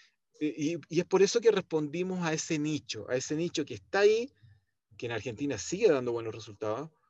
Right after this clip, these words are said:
Esperamos que la pandemia pase pronto para recuperar ese, ese, ese nicho que está ahí siempre atento a lo que hacemos. Y en México también dio buenos resultados. Entonces, estamos seguros que si vamos a otros países como Colombia, por ejemplo, donde estamos estableciendo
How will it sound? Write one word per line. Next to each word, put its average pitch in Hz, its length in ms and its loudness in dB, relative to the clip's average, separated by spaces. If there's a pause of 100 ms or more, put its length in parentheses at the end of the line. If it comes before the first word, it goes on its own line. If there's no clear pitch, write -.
(160)
Esperamos 113 380 -8
que - 80 -8
la 107 100 -2
pandemia 110 360 -4
pase 107 220 -6
pronto 117 340 -4
para 113 180 -2
recuperar 113 640 -2 (320)
ese, 113 520 -4 (220)
ese, 113 320 -6
ese 117 220 -8
nicho 127 320 -4
que 113 80 -10
está 120 200 -4
ahí 131 140 0
siempre 139 320 -2
atento 131 320 -2
a 131 40 -2
lo 131 80 -4
que 139 80 -4
hacemos. 127 400 -6 (580)
Y 143 80 4
en 156 80 6
México 240 320 4
también 190 420 4
dio 123 140 2
buenos 113 240 -2
resultados. 107 380 -6
Entonces, 110 260 -4 (220)
estamos 190 340 -2
seguros 170 320 4
que 160 80 -4
si 156 140 0
vamos 147 360 -2
a 139 80 2
otros 143 200 2
países 131 240 -4
como 110 180 -8
Colombia, 123 340 0
por 107 120 -2
ejemplo, 127 240 -6
donde 113 120 -6
estamos 113 220 -10
estableciendo 120 540 -4